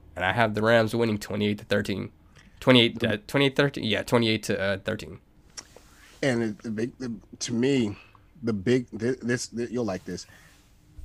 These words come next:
Speaker 2: If the Rams are leading at halftime, they are thirty-six and oh under Sean McVay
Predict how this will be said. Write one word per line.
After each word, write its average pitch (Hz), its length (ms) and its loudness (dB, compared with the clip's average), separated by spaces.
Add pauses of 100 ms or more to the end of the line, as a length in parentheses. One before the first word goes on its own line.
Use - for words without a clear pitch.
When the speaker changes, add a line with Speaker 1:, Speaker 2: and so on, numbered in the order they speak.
Speaker 2:
If 123 180 -4
the 117 100 -6
Rams 127 520 0
are 104 440 0 (240)
leading 120 300 -2
at 120 100 2
halftime, 143 540 -2 (840)
they 107 300 0
are 113 160 0
thirty-six 135 920 -2
and 95 180 -10
oh 101 240 -2
under 90 160 -6
Sean 85 320 -4
McVay 82 380 -10